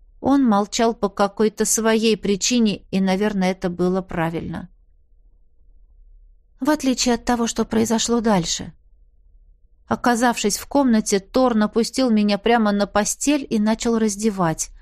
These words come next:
Относительно я чувствовала его неровное биение.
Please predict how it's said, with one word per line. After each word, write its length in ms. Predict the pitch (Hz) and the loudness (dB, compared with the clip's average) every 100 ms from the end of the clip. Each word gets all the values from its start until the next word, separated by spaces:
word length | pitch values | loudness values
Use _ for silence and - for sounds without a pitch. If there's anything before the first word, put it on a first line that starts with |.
| - - - - - - - - - - - | -20 -20 -20 -20 -20 -20 -20 -20 -20 -20 -12
Относительно 1120 | - - - 214 214 - 262 226 208 196 190 185 - - - - - - - | -6 -6 0 0 0 0 0 0 0 0 -2 -4 -20 -20 -20 -20 -20 -20 -10
я 260 | - 233 220 | -4 -2 -2
чувствовала 520 | 240 - 185 196 190 | -4 -6 -4 -2 0
его 320 | 196 208 214 | 0 0 2
неровное 540 | 208 226 220 190 196 | 2 2 0 0 0
биение. 760 | 196 226 220 220 190 180 180 180 | 0 0 2 2 2 2 0 -2